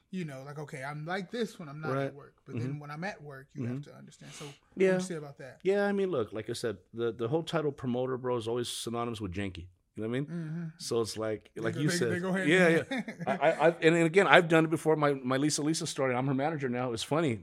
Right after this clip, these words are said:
Speaker 2: I got drunk. I didn't have the money, so I just said, "Let me just keep drinking, drinking, drinking." This is about, you know, fifteen years ago.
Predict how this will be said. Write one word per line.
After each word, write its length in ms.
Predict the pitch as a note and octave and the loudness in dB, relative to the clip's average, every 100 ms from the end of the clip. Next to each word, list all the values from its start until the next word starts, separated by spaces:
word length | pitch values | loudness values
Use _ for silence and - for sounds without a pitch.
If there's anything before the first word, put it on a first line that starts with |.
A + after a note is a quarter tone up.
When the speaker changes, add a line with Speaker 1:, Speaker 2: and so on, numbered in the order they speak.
| - | -4
Speaker 2:
I 80 | A#2 | -2
got 220 | B2+ A#2 | 0 2
drunk. 320 | C3 E3+ G3 _ _ _ | 2 2 0 _ _ _
I 60 | - | -4
didn't 160 | B2 C#3 | 2 2
have 100 | B2+ | 2
the 60 | |
money, 240 | B2+ D3+ D#3 | 2 0 2
so 120 | B2+ | 0
I 40 | |
just 160 | A#2 - | 0 -2
said, 60 | |
"Let 100 | B2 | 0
me 40 | B2 | -2
just 160 | B2 | -4
keep 140 | - A2+ | -6 -2
drinking, 320 | C3+ D3 D3 | 0 0 0
drinking, 280 | C#3 C3+ C3 | 0 0 0
drinking." 120 | C#3 | 0
This 140 | C#3+ C#3 | 0 0
is 40 | |
about, 300 | C3 A#2+ F3 | 0 0 0
you 60 | C3 | -2
know, 100 | A2+ | 0
fifteen 300 | D#3 D3+ D3+ | 0 2 4
years 180 | D#3+ | 4
ago. 260 | E3+ F#3+ | 4 2